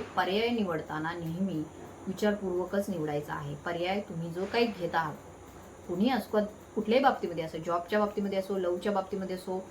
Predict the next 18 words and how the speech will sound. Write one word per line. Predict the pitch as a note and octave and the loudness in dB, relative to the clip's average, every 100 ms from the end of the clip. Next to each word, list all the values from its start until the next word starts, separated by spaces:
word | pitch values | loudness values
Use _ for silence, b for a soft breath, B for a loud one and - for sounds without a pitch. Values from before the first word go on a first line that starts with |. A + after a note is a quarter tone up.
| - - | -12 -2
रिलेशनशिपच्या | F3+ G#3 G#3 A3 G#3+ G#3 A3 | 4 6 6 2 0 0 4
बाबतीमध्ये | G#3 G3+ G3 F#3+ F3+ | 4 4 0 0 -2
असो, | F3+ F3+ - | -4 -10 -4
नातेसंबंधाच्या | F3+ E3+ G#3 G#3+ G#3+ G3+ G3 F#3+ G3 | 0 4 6 6 6 4 4 0 0
बाबतीमध्ये | F#3 - F#3 F3+ | 0 -2 -4 -2
असो, | F3 F#3 F3+ - B B - - | -4 -2 -4 -6 B B -18 -6
अ, | D#3+ D#3 D#3 D#3 D#3 - C#3+ | -2 0 0 -2 -6 -10 -8
एखादा | D3+ F#3+ | -2 0
कोर्स | G3 A3 A3 A#3+ - | 6 10 10 8 2
करण्याच्या | A3+ G#3+ G#3 G#3 | 0 2 2 2
बाबतीमध्ये, | F#3+ - F#3+ F#3 | 2 0 -4 -4
शिक्षणाच्या | - G#3 - G#3+ A3 A3 | -4 -4 0 0 2 0
बाबतीमध्ये | G#3 G#3+ G3+ F#3+ | 0 2 0 2
असो, | F#3+ F#3+ | -2 -4
घर | E3+ F3+ A3+ | 0 6 8
घ्यायचं | G#3+ G3 G3 G#3 | 8 4 4 2
आहे | F#3+ | 2
तुम्हाला, | F#3 F#3 F3 | 0 -2 -2